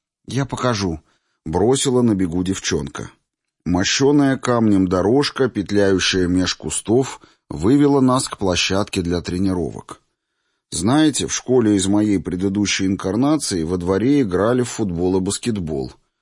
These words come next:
Ну, еще там были всякие рукоходы и турники, беговая дорожка. Зимой она превращалась в лыжню. Здесь же все смахивает на гребаный Шаолинь или тренировочный лагерь ассасинов.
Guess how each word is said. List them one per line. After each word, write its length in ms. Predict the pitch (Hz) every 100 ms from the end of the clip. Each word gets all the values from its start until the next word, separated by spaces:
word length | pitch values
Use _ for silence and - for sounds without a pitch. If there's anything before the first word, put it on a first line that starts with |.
| _ -
Ну, 160 | -
еще 240 | 151 - 104
там 200 | 95 90
были 180 | 87 85
всякие 480 | - 98 85 82
рукоходы 720 | 80 82 82 78 - 160 113 90
и 60 |
турники, 640 | 73 82 78 80 - 147 143
беговая 540 | 92 76 82 82 73
дорожка. 680 | 67 73 120 151 - 123 120 _ _ _ -
Зимой 400 | 80 90 139 156
она 180 | 127
превращалась 800 | 123 113 87 - - 95 113 113
в 60 | 98
лыжню. 520 | 107 90 80 69 58 - _ _ _ _ -
Здесь 420 | 78 80 151 156
же 140 | 135
все 220 | 131 127
смахивает 720 | 127 110 117 123 123 117 117 104
на 140 | 98
гребаный 560 | 87 95 113 104 98 92
Шаолинь 760 | - 92 90 85 101 139 131
или 240 | - 113 127
тренировочный 840 | 120 110 104 90 98 110 - 110
лагерь 420 | 98 87 85 92
ассасинов. 840 | 92 - 101 - 76 52 - -